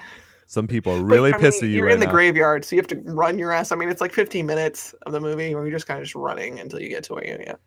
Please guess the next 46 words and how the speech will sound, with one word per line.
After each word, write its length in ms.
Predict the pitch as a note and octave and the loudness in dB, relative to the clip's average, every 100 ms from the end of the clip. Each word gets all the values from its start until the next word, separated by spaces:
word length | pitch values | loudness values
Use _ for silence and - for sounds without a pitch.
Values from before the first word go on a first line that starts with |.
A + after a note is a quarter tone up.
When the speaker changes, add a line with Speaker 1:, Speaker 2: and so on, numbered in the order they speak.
| _ | _
Speaker 1:
I 200 | - G#2+ | 0 4
don't 120 | A#2+ A2+ | 4 4
know 100 | G#2+ | 2
what 100 | G#2 | 2
that's 220 | G2+ G2 | 0 0
a 40 | |
reference 440 | F#2+ F2+ E2+ F2 - | -4 -4 -8 -12 -14
to. 80 | - - - - | -14 -20 -20 0
Speaker 2:
War. 380 | E3+ C3+ C#3+ - | 4 4 2 -4
Speaker 1:
<laughs> 140 | _ D#3+ | _ 0
Oh, 60 | - | 6
Speaker 2:
War, 80 | G3 | 6
Speaker 1:
is 60 | - | 6
it 40 | D3+ | 6
Speaker 2:
World 20 | |
of 60 | E3 E3 | 8 8
Speaker 1:
really? 100 | - | 6
Speaker 2:
Warcraft. 460 | D#3 D#3 D3 D#3 F#3 | 2 0 0 0 -2
It's 120 | - | 2
a 40 | |
WoW. 440 | E3 E3 D#3+ E3+ F3 | 4 6 4 2 2
Yeah. 240 | F#3 D#3+ D#3+ | 2 4 2
No, 120 | F#3 F#3+ | 4 4
that's 140 | G#3 | 4
a 40 | G#3+ | 4
WoW 200 | G3 F3 | 6 6
reference. 520 | E3+ E3+ F#3+ F#4+ - - | 4 2 0 0 -6 2
Speaker 1:
I 120 | A2+ | 4
did 60 | A2+ | 4
not 180 | A#2 | 4
Speaker 2:
Um, 40 | A2+ | 2
Speaker 1:
know 80 | A2+ | 2
Speaker 2:
I'm, 40 | |
Speaker 1:
that. 140 | G2+ - | 0 -4
Speaker 2:
I'm 60 | F#3+ _ | -12 _
Speaker 1:
All 80 | A#2 | -2
right. 160 | G2 | -2
Speaker 2:
pulling 160 | C#3+ G3 | -2 -2
out 260 | F#3+ F3 - _ | -2 -2 -6 _
what 120 | - | -12
I 40 | F3+ | -6
can 400 | F#3 F3 G3 A3 _ | -4 -2 -4 -6 _
here, 200 | _ - | _ -8
people. 320 | - F3 D#3 F#3+ - - - - | -4 0 0 0 -2 -8 -10 -20
Speaker 1:
<laughs> 400 | - _ _ - | -20 _ _ 0
Speaker 2:
Anyway, 560 | D#4 B3+ D#3+ B2+ C#3 | 4 6 6 4 -2